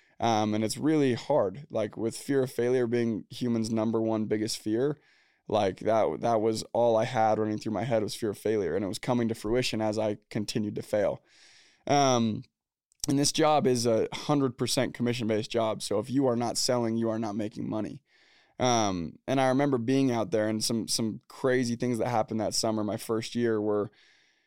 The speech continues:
I, I really, I was trying hard. I was knocking, but I wasn't, I wasn't fully in it, and I wasn't doing everything I could have been doing, and I was struggling really bad. And there was a point in that summer where my bank account was slowly being drained as I was being out there, my savings that I'd saved up.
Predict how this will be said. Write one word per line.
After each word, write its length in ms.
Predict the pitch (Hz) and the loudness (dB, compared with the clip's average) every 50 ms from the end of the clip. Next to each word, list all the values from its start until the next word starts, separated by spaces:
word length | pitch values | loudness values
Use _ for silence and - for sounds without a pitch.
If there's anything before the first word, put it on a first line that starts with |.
| _ _ _ _ _ _ _ _ _ _ _ _ - - | _ _ _ _ _ _ _ _ _ _ _ _ -2 0
I, 320 | 123 123 127 131 123 - - - _ _ _ _ _ _ _ _ | 2 4 4 4 4 2 0 -4 _ _ _ _ _ _ _ _
I 120 | - 135 143 | 0 2 2
really, 320 | 143 143 151 151 147 147 | 4 4 4 6 6 6
I 80 | 127 120 | 4 4
was 100 | 120 - | 2 0
trying 380 | - - 151 135 135 135 131 | 0 0 2 4 4 4 4
hard. 280 | 127 127 127 143 147 139 | 4 4 4 4 6 4
I 100 | 117 117 | 4 4
was 140 | 110 107 113 | 2 2 2
knocking, 520 | 117 113 120 120 123 - 147 143 143 135 | 2 2 2 2 2 2 2 2 2 4
but 100 | 127 117 | 2 2
I 80 | 117 113 | 2 2
wasn't, 400 | 113 117 120 120 117 123 104 - | 2 4 2 2 2 0 -2 -2
I 80 | 117 | 0
wasn't 400 | 113 113 120 123 123 123 - - | 2 2 2 2 2 0 -4 -6
fully 640 | - - - - - 131 127 127 123 123 120 - - - | -8 -12 -8 -2 0 2 2 4 2 2 0 -2 -4 -2
in 180 | 127 131 123 117 | 0 0 2 2
it, 160 | 135 151 - | 2 0 0
and 80 | - 110 | 0 0
I 60 | 113 | 0
wasn't 200 | 113 120 120 113 | 2 2 2 2
doing 200 | 117 120 117 - - | 0 0 0 -2 -2
everything 460 | - 123 117 120 123 120 - 135 120 | -2 0 0 0 0 -2 0 0 0
I 80 | 110 110 | 0 -2
could 160 | - - 127 | 0 0 -2
have 140 | 120 107 123 | 0 0 0
been 180 | 117 110 110 | 0 0 0
doing, 300 | 101 110 110 117 127 127 | 2 0 0 2 0 0
and 80 | 117 110 | -2 -2
I 20 | |
was 100 | 107 110 | -2 -2
struggling 460 | - - - 131 123 120 120 117 110 | -2 0 2 2 2 2 2 0 0
really 180 | 107 113 117 113 | 2 2 0 0
bad. 340 | 98 82 104 104 110 113 120 | 0 -2 -2 0 0 2 2
And 60 | 120 | 2
there 60 | 110 | 0
was 120 | 110 107 104 | 0 -2 -4
a 40 | |
point 320 | 104 - - - 127 127 - | -6 -6 -4 -2 -2 0 0
in 120 | 90 120 | 0 0
that 160 | 117 98 85 | 0 0 0
summer 380 | - - - 113 123 123 117 113 | 0 0 0 2 2 2 2 2
where 220 | 110 110 110 107 - - | 2 2 2 0 -2 -4
my 220 | - 98 123 139 147 | -4 -2 0 0 0
bank 260 | 120 - 123 127 117 | 2 0 0 0 0
account 240 | 113 - 123 98 80 | -2 -4 -4 -2 -2
was 100 | 92 - | -2 -2
slowly 600 | - - 123 127 123 123 131 127 127 123 123 117 | -2 0 2 2 4 4 4 4 4 2 2 0
being 380 | 113 139 135 120 117 113 110 | 0 0 0 0 2 0 0
drained 360 | 98 107 113 113 110 107 107 104 | -2 -2 -2 0 0 0 0 0
as 140 | 104 101 | 0 0
I 80 | 107 107 | 0 -2
was 80 | 107 101 | -2 -2
being 240 | - 107 101 101 | 0 0 0 0
out 160 | 101 107 98 117 | -2 -4 -6 -6
there, 80 | 120 | -6
my 140 | 110 110 113 | -6 -4 -4
savings 400 | 117 - - 123 120 110 117 110 | -2 0 0 0 0 0 -2 -2
that 100 | 110 104 | -2 -2
I'd 140 | 107 107 - | -2 -2 -2
saved 320 | - - 101 101 98 92 | -2 0 0 0 0 0
up. 240 | 98 92 73 - | 0 0 0 -4